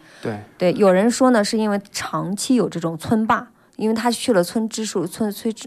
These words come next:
Speaker 2: 村支书，对吧？去了他们家做的。然后呢，这个长期受到这个村里的霸凌，然后忍无可忍的状态下做的。所以做完之后呢，很多村民都跟他说是为民除害，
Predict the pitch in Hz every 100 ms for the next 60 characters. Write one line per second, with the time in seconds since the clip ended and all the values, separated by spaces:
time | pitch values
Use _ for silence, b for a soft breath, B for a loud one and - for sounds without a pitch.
0 | - - 233 226 226 - 208 180 - B
1 | B B - - - 240 190 240 208 165
2 | 151 151 - - B B B - 190 226
3 | 220 202 180 214 185 170 170 b b -
4 | 170 190 - 247 254 254 214 180 170 175
5 | 165 - 214 175 - 214 180 165 160 160
6 | b b b - 190 202 196 165 185 208
7 | 202 220 165 160 160 165 160 160 170 -
8 | - - 233 233 254 226 190 214 214 185
9 | 185 170 160 208 214 240 208 185 196 196
10 | 196 196 185 185 185 170 B B 247 214
11 | 170 165 208 - 165 - 208